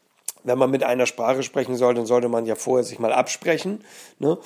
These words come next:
Ähm, und, äh, also das finde ich ganz normal. Aber, und nichtsdestotrotz glaube ich, dass die letzte Entscheidung Dietmar Beiersdorfer trifft.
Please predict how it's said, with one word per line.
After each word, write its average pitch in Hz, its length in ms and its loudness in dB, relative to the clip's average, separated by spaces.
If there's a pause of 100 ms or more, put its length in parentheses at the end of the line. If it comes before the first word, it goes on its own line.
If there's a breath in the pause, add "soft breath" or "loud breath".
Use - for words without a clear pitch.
(280 loud breath)
Ähm, 139 720 4
und, 165 500 2
äh, 151 240 0 (100)
also 151 200 -4
das 160 160 2
finde 196 180 -2
ich 147 60 -8
ganz 156 240 -2
normal. 135 460 2
Aber, 165 220 -2
und 180 240 0
nichtsdestotrotz 185 720 0
glaube 156 380 4
ich, 180 240 -4
dass - 280 -6
die - 120 -8
letzte 147 360 -4
Entscheidung 147 840 -2
Dietmar 240 260 -8
Beiersdorfer - 540 -6
trifft. - 300 -14